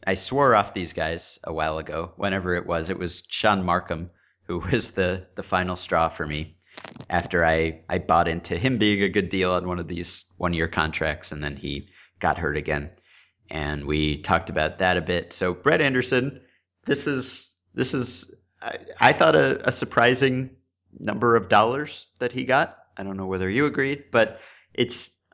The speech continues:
uh, it's not really interesting to talk about dollars anymore, especially when you're talking about a one-year deal involving the Dodgers. I mean, every,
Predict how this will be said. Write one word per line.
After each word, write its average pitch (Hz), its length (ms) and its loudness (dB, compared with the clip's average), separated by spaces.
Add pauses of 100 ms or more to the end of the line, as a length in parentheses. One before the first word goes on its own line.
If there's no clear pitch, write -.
uh, - 180 -6
it's - 180 -8
not 127 140 6
really 113 580 2 (260)
interesting 98 520 -6
to 92 80 0
talk - 400 -2
about 98 420 0
dollars 98 440 0
anymore, 104 340 -2
especially 104 420 2
when 117 140 6
you're 92 100 0
talking 95 280 0
about 87 180 0
a 82 60 -2
one-year 85 420 -4
deal 85 580 -2 (240)
involving 82 460 0
the 78 80 -4
Dodgers. 82 640 2
I 85 40 -8
mean, 82 240 -12 (280)
every, 92 560 0